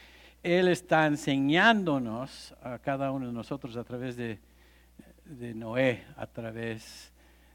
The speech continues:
de, este, Enoch, a través de, ah, Abel. Él nos está enseñando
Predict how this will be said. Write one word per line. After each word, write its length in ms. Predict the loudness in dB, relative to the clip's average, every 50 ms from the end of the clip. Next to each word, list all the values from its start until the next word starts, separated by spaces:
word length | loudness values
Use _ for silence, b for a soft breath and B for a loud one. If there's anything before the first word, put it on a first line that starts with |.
| b -18
de, 560 | -16 -14 -14 -12 -12 -10 -10 -12 -12 -14 -12
este, 580 | -12 -14 -14 -14 -16 -16 -12 -12 -10 -10 -12 -12 -10
Enoch, 480 | -10 -6 -4 0 0 0 -2 -2 -10 -18 -16 -14
a 120 | -14 -14
través 500 | -12 -10 -10 -8 -6 -6 -6 -8 -8 -6
de, 300 | -6 -6 -4 -6 -8 -10 -14 b b b b b b b b b b b b
ah, 380 | -14 -12 -10 -10 -10 -12 -10 -4
Abel. 560 | -2 -2 2 4 4 6 6 4 2 0 -2 -6 -12 _ _ _ _ _ _ _ -2
Él 160 | -2 0 0
nos 160 | 2 0 2 2
está 320 | 2 2 4 6 6 6
enseñando 920 | 6 4 0 0 0 0 2 2 2 2 2 0 0 -2 -2 -4 -6 -8